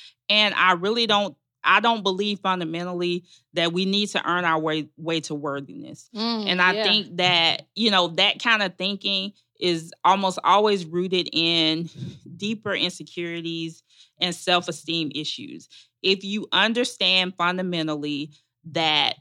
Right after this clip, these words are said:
Speaker 1: I'm worth it, um, you don't feel the need to act your way to someone else thinking you're worth it.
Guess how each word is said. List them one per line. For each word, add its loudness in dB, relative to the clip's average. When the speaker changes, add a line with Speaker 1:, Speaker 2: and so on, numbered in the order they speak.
Speaker 1:
I'm 0
worth -4
it, -4
um, 0
you -8
don't 2
feel 2
the 0
need -2
to -6
act 2
your -2
way 0
to -6
someone -4
else -2
thinking -8
you're -8
worth -12
it. -20